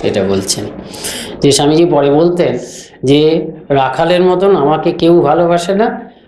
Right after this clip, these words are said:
আর আমার মতন গালাগাল এত, মানে, আমার গালাগাল রাখালের মতন কেউ শুনতে পারে, বা, মানে,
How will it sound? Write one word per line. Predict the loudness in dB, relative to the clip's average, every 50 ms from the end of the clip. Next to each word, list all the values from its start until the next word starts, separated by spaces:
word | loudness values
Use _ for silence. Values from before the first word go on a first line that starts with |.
| _ -4
আর | 0 0
আমার | 2 2 2 2 2 2 2 2
মতন | 2 2 2 2 2 2 2 2 2 0 -2 -4 -4 -2
গালাগাল | 0 2 2 2 2 2 2 2 2 2 0 0
এত, | -2 -4 -4 -2 0
মানে, | 0 0 -2 -2 -4 -4 -2
আমার | 0 0 2 2 2 0 0
গালাগাল | 0 0 0 0 0 2 2 0 0
রাখালের | 0 0 -2 -2 -2 0 0 2
মতন | 2 0 0 0 0 0 0 2
কেউ | 2 2 2 2 0 -2 -8 -18 -20 -20 -20 -20 -18 -16 -16 -14 -8
শুনতে | -6 -4 -4 -2 0 0 0 0 0 -2
পারে, | -2 0 0 0 0 -2 -2
বা, | -2 -2
মানে, | -2 -2 -2 -2 -2